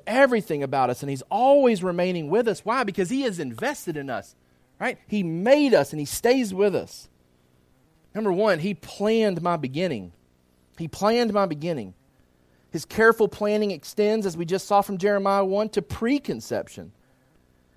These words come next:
His knowledge of us is far superior to any human knowledge, right? Even doctors that try to tell a parent everything that they can about a child in the womb,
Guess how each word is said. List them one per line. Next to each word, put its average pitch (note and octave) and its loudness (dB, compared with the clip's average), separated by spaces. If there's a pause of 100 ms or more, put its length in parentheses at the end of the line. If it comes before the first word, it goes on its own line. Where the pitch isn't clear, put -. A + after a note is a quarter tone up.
(280)
His G3+ 4
knowledge G3+ 6
of G3 4
us G#3+ 8
is D#3+ -8
far B3 0
superior E3+ 0
to D3+ -10 (100)
any A#3+ 0
human C#3+ -6
knowledge, A2 -12 (540)
right? G#3 0
Even G#3+ -2
doctors F3 2
that C#3 -6
try F3 0
to E3+ -4 (440)
tell G3+ 4
a D3+ 0
parent D#3+ -4 (340)
everything A3 2
that F#3+ -4
they E3 0
can F3+ -4
about C#3+ -4
a B2+ -6
child D3+ -6
in C#3 -12
the B2 -8
womb, B2 -8